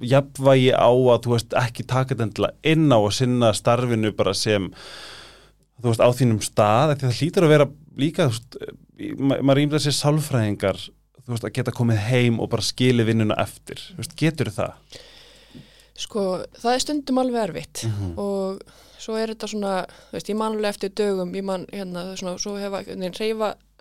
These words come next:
Speaker 2: atburðir mis-, mikið við manni, auðvitað er maður komið með einhverja brynju og veit einhvern veginn að, þú veist, þetta er bara mitt starf.
Speaker 1: Mhm.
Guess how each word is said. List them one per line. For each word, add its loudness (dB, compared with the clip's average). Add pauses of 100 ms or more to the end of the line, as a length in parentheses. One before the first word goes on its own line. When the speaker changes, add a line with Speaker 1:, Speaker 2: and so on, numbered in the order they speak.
(100)
Speaker 2:
atburðir -6
mis-, -6
mikið -6
við -4
manni, -4
auðvitað -4
er -4
maður -8
komið -6
með -10
einhverja -8
brynju -8
og -16
veit -16
einhvern -12
veginn -10
að, -10
þú -8
veist, -14 (120)
þetta -16
er -18
bara -12 (220)
mitt -16
starf. -12
Speaker 1:
Mhm. -10